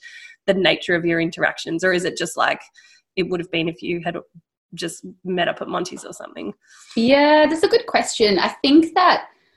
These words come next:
Speaker 2: I really look forward to it and I really cherish it. And I think that it's sort of, t-, I think it must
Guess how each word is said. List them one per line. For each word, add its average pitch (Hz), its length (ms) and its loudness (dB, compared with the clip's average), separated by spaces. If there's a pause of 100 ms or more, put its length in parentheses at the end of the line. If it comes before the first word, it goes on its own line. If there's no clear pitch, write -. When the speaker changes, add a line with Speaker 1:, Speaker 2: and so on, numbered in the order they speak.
(140)
Speaker 2:
I 196 100 4
really 196 180 4
look 170 160 -2
forward 156 320 -4
to 160 120 -4
it 156 160 -4
and 160 120 0
I 147 100 -4
really 147 600 -2
cherish 151 500 -6
it. - 360 -6
And 143 420 -2
I 151 120 -12 (140)
think - 380 -4
that - 380 -6 (640)
it's 190 160 -2
sort 294 160 4
of, 440 180 2
t-, - 180 -8
I - 80 0
think 349 200 4
it 269 80 4
must 330 200 4